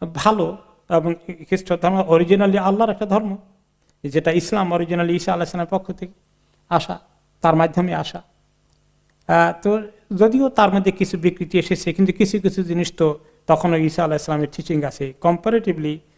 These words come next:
মূর্তি পূজার তুলনায় তো সেটা কিছুটা ভালোই। ওয়াকারা ইলমা আহলিল কিতাব, এবং আহলি কিতাবের যে কিতাবপত্র যা কিছু আছে, কিছু ইনজিল টিনজিল কিছু পড়েছিলেন।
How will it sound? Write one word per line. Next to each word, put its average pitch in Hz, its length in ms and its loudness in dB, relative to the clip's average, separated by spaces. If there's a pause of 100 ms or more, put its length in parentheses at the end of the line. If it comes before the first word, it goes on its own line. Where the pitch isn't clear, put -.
(140)
মূর্তি 196 280 4
পূজার 170 280 0
তুলনায় 170 440 2
তো 170 120 -6
সেটা 165 280 -4
কিছুটা 151 360 -6
ভালোই। 151 320 -2 (1160)
ওয়াকারা 202 760 4 (400)
ইলমা 180 420 6
আহলিল 160 260 4
কিতাব, 156 560 4
এবং 160 260 2
আহলি 185 260 0
কিতাবের 190 460 2
যে 180 80 -6
কিতাবপত্র 180 560 -2
যা 175 120 2
কিছু 185 240 -8
আছে, 175 220 -4
কিছু 180 280 -6
ইনজিল 165 320 -4
টিনজিল 165 220 -6
কিছু 165 300 -6
পড়েছিলেন। 156 520 -2